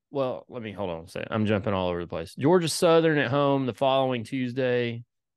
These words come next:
I don't know where, where they're at in KenPom. I don't care. N C State the following Saturday, the sixteenth. Uh, late game that night, ten P M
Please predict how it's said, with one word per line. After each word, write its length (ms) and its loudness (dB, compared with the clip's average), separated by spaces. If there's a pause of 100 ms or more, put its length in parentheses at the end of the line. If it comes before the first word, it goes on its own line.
I 120 -2
don't 120 0
know 100 -2
where, 280 -2
where 180 -6
they're 160 -6
at 160 -6
in 60 -12
KenPom. 680 -4
I 140 -2
don't 180 -4
care. 320 -6 (380)
N 180 4
C 200 0
State 640 0 (280)
the 100 0
following 480 2
Saturday, 540 -2
the 80 -12
sixteenth. 800 -4 (920)
Uh, 360 2
late 300 2
game 240 -2
that 180 -4
night, 340 -6
ten 240 -4
P 280 0
M 420 -4